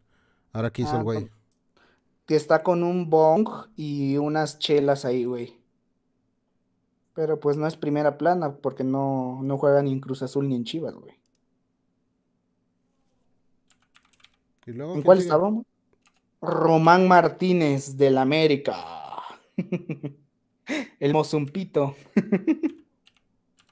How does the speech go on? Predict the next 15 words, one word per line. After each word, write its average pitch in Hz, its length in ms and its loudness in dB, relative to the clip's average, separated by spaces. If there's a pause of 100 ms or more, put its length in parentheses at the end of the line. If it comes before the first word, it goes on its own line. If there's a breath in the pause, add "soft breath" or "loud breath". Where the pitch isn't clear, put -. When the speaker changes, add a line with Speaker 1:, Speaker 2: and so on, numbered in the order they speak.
(540)
Speaker 2:
No, 214 140 2
pues 196 180 -4
creo 214 200 6
que 208 120 6
ni 170 160 2
lo 156 160 4
convocan 214 600 2
ya, 277 180 2
o 320 80 -8
también 196 240 4
lo 220 80 8
mandaron 196 340 6
a 185 40 2
la 165 100 4
sub-veintitrés. 147 720 -4